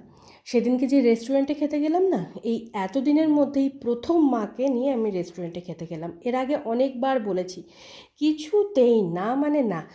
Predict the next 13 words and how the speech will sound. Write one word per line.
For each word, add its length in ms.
সেদিনকেও 600
বলছিল 460
যে 120
একটু 420
আলু 160
সিদ্ধ 280
ভাত 220
প্রেশার 260
কুকারে 300
বসিয়ে 340
দিই, 180
হয়ে 220
যাবে, 300